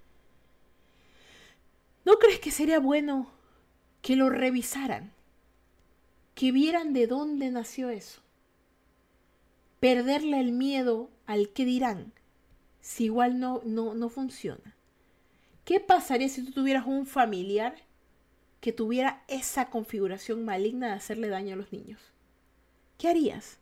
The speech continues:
¿Lo, lo, lo estudias? ¿Lo, lo, lo metes preso? ¿Lo matas? ¿Lo mandas a un psiquiátrico? ¿Qué harías? ¿Qué harías? O sea, ponte, ponte, tú ya te levantas y te enteras que tu primo,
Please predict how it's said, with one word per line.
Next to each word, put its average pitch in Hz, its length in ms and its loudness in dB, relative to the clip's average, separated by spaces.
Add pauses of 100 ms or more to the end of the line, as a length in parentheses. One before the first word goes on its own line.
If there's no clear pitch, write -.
(800)
¿Lo, 214 300 2
lo, 214 240 0
lo 214 100 4
estudias? 247 800 0 (380)
¿Lo, 202 340 4
lo, 196 400 2
lo 202 160 0
metes 226 300 -2
preso? 269 560 0
¿Lo 214 320 4
matas? 214 680 2 (1400)
¿Lo 208 100 -4
mandas 226 180 -2
a 254 40 0
un 247 40 -4
psiquiátrico? 220 560 -2
¿Qué 339 120 -8
harías? 262 420 -8 (580)
¿Qué 339 160 2
harías? 285 320 0
O 226 60 -2
sea, 214 220 0
ponte, 403 300 8 (200)
ponte, 403 260 4 (400)
tú 359 120 0
ya 415 200 -2
te 320 160 0
levantas 403 720 0
y 269 140 -10
te 247 140 0
enteras 214 680 4 (320)
que 233 120 0
tu 233 540 -2
primo, 220 500 -2